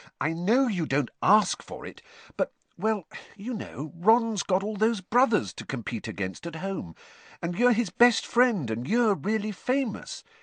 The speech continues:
He's always shunted to one side whenever people see you, and he puts up with it,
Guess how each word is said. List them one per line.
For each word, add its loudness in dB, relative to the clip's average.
He's 0
always 2
shunted -2
to 2
one 0
side 0
whenever 0
people -8
see -4
you, -2
and -4
he -2
puts 0
up 2
with -6
it, -8